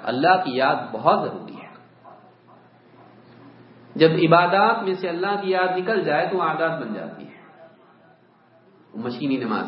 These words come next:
اب دیکھیے، یعنی ایک روبوٹ کی صلاح میں اور ایک مسلمان کی صلاح میں فرق کیا ہے؟ وہ کیفیات ہیں، اللہ سے تعلق، اللہ کا خوف، اللہ کی محبت، اللہ کی عظمت کا احساس،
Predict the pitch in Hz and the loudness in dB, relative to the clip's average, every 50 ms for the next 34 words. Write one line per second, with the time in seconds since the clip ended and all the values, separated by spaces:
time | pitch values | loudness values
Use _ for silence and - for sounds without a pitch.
0 | - - - 135 135 131 156 165 165 160 165 160 - - - - - - - - | -8 -8 -6 -6 -4 -2 -2 -2 -2 -2 -4 -6 -8 -10 -14 -16 -20 -20 -20 -20
1 | - - - - - - - - - - 120 127 123 151 143 - 127 120 120 123 | -20 -20 -20 -20 -20 -20 -20 -14 -8 -2 0 2 2 2 0 0 0 0 4 6
2 | 139 151 165 165 - 156 - - 131 127 139 139 135 - - 120 127 135 - - | 6 6 6 4 2 -4 -4 -4 0 2 4 4 4 2 0 -2 -4 -4 -4 -4
3 | 123 127 123 139 143 139 - 127 123 127 127 123 117 120 131 143 156 160 160 160 | -2 -2 -2 -2 -2 -4 -6 -8 -10 -8 -8 -8 -6 -4 -4 -4 -4 -4 -6 -8
4 | 139 - 139 127 131 143 147 151 151 151 - 147 143 143 - - - 78 85 - | -8 -8 -6 -4 -4 -2 -4 -4 -6 -4 -2 -2 -2 -4 -6 -8 -10 -12 -12 -12
5 | - - - - - - - - - 151 - - 160 160 160 160 151 147 156 160 | -14 -18 -20 -20 -20 -20 -16 -12 -12 -8 -4 -2 -2 -2 0 0 0 2 2 4
6 | 170 170 165 160 - - 208 190 - - - - - - - - - - - - | 4 4 2 0 -4 -8 -10 -10 -10 -12 -14 -16 -18 -20 -20 -20 -20 -20 -20 -20
7 | - - - - - - - 123 127 139 151 151 147 - 143 127 - 131 127 127 | -18 -18 -18 -20 -6 0 2 4 6 6 6 6 4 0 -2 0 0 2 2 2
8 | 131 131 120 110 107 - - - 123 127 139 139 120 117 117 113 - - 135 - | 0 0 0 -2 -2 -4 -6 -6 -4 -4 -2 -2 -2 -4 -6 -8 -6 -2 0 2
9 | - - - - - - - 120 123 131 127 123 123 120 117 120 117 - 147 147 | 2 2 2 2 0 -2 -4 -6 -4 -4 -4 -4 -6 -8 -8 -10 -8 -6 -6 -6
10 | 143 143 135 127 120 110 107 110 113 120 127 135 139 135 135 - 113 110 123 135 | -4 -4 -2 -2 0 -2 -2 -4 -6 -6 -4 -4 -4 -4 -6 -6 -8 -6 -6 -4
11 | 139 143 147 139 - - 120 117 113 - - 135 135 135 - - | -4 -4 -6 -6 -6 -8 -10 -10 -10 -6 -4 -2 -2 -2 -4 -6